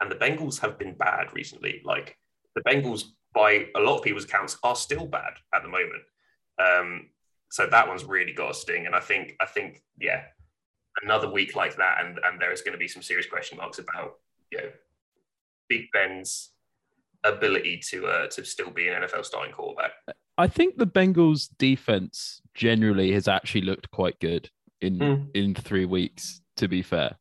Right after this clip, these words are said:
Speaker 2: Like, not, not just the Steelers game, 'cause obviously the way the Steelers were playing, they were gonna, they were gonna look like world beaters.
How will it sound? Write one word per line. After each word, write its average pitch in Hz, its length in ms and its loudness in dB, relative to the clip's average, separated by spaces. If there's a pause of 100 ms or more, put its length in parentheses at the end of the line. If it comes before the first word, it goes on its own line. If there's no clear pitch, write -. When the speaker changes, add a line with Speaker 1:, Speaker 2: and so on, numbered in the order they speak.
Speaker 2:
Like, 113 180 4
not, 143 260 2
not 135 320 2
just 135 380 0
the 127 60 2
Steelers 110 440 4
game, 98 200 0
'cause 95 260 -2 (100)
obviously 98 520 0 (600)
the 104 100 4
way 104 160 8
the 95 80 0
Steelers 98 340 4
were 92 60 2
playing, 90 420 2
they 90 100 0
were 90 120 0
gonna, 92 320 0 (120)
they 92 80 4
were 90 120 2
gonna 92 200 0
look 90 160 0
like 78 180 0
world 92 280 -2
beaters. 64 360 -4